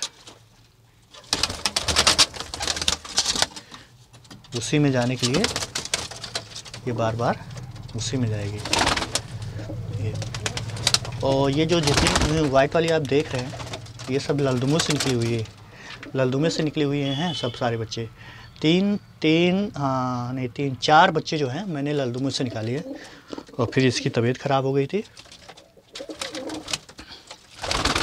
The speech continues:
तो थोड़ा सा वो दिक्कत में आ गया था, इसलिए मैं ज़्यादा बच्चे नहीं निकाल पाया। और अब की जो अंडे दिए उसने, तो मादी उसकी क्रॉस हो गई थी, इस वजह से वो शाहजहाँपुरी बच्चों में आ गई।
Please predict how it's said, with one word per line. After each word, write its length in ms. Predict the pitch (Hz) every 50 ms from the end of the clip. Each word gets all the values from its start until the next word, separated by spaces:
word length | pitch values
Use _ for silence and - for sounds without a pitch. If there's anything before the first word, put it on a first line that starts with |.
| - - - - -
तो 80 | 131 -
थोड़ा 260 | - - 131 135 135
सा 180 | - - 139 127
वो 140 | 123 127 131
दिक्कत 360 | 120 123 117 - - 147 -
में 100 | 165 156
आ 80 | 139 131
गया 140 | 131 135 135
था, 100 | - 151
इसलिए 360 | 135 117 - 127 127 143 170
मैं 200 | 180 151 151 196 240
ज़्यादा 760 | 240 - 277 - - - - - 113 - 117 113 113 - 151
बच्चे 460 | 180 - - - - - - - -
नहीं 100 | - -
निकाल 240 | - - - - - -
पाया। 420 | - - - - - - - - - - - - - - - - - - - - - - - - - - - - - -
और 180 | - 143 143 139
अब 120 | 147 143
की 120 | - 220 196
जो 120 | 202 196 190
अंडे 240 | 185 190 190 196
दिए 220 | 185 196 196 185 185
उसने, 320 | 180 - - 185 165 143
तो 420 | 127 - 139 131 131 131 127 127 127 131
मादी 260 | 127 127 127 131 143
उसकी 220 | 139 - - 151
क्रॉस 360 | - - 123 117 131 - - -
हो 60 | 135
गई 140 | 127 131 135
थी, 180 | - 190 190 160
इस 160 | 135 - -
वजह 100 | 139 127
से 160 | 123 - 170
वो 140 | 139 139 165 175
शाहजहाँपुरी 640 | - - 143 127 123 127 123 131 139 135 147 143 151
बच्चों 340 | 135 127 120 - - 135 123
में 100 | 120 113
आ 140 | 104 98 95
गई। 160 | 98 98